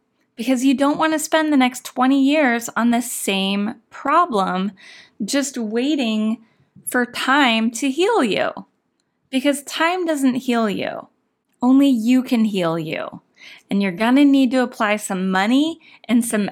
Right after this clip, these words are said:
effort in order to get the healing that you want. So let's dive in to why this self-loathing is so prevalent in our society right now.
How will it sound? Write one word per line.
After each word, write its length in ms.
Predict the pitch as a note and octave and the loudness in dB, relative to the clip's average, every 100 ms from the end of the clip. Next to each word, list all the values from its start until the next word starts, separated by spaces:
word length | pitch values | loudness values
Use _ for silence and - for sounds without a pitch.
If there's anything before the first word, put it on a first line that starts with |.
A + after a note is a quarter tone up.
| - | -4
effort 580 | G3 F#3+ F#3+ - - _ _ _ - | -4 -4 -6 -6 -8 _ _ _ -4
in 140 | A3 | -2
order 280 | - G3+ G3+ | 0 0 -2
to 60 | G3 | -4
get 220 | F#3 - | -4 -4
the 80 | G3+ | -4
healing 360 | G3+ F3+ F3 | -2 -4 -4
that 160 | F3 - | -6 -4
you 120 | F3+ | -4
want. 300 | F3 F3 - - _ _ _ _ _ _ _ _ - - _ | -4 -4 -8 -10 _ _ _ _ _ _ _ _ -20 -20 _
So 640 | - - D4+ D4 C#4+ C#4+ - | -10 -2 0 2 2 0 -4
let's 360 | - C4+ E4 - | -2 0 0 -2
dive 320 | - F#4 G4 - | -2 -2 -4 -8
in 600 | - A3 G3+ G3+ A#3+ D4+ E4 _ - | -4 0 0 0 0 0 -4 _ -12
to 140 | - | -4
why 320 | C4 A#3 G#3+ A3 | -2 2 2 0
this 300 | G#3+ B3 - | -2 -4 -2
self-loathing 1000 | - A#3+ A#3+ G#3 G#3 G#3 G#3+ B3 C4+ D4+ | 0 0 -2 -4 0 2 2 2 2 2
is 240 | - A3+ | -2 -4
so 300 | - C4+ A#3 | -2 0 0
prevalent 520 | A3+ - G3+ G3 F3 - | 0 -2 -2 -2 -4 -2
in 120 | F#3+ | -2
our 120 | F3+ | -4
society 600 | - F3 - F3 E3+ E3+ | -6 -8 -4 -4 -4 -4
right 220 | D#3+ D#3+ | -4 -4
now. 320 | F#3+ D#3 D#3+ | -6 -6 -6